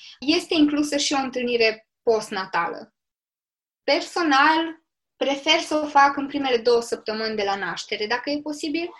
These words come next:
pentru că atunci ai momentul în care părinții se simt cel mai copleșiți și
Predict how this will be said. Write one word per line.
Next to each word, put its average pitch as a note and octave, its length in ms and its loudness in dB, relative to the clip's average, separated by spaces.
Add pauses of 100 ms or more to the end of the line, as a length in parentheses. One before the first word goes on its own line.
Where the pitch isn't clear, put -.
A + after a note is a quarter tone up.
(460)
pentru C#4 280 -4
că C#4+ 100 4 (120)
atunci C#4+ 380 2
ai B3 120 2
momentul A#3 360 -2
în A3+ 60 -8
care A3 180 -2
părinții G#3+ 380 -4
se A3 100 -6
simt G#3 240 -8
cel A3 200 -2
mai G3 160 -2
copleșiți - 800 -4
și G#3+ 460 -6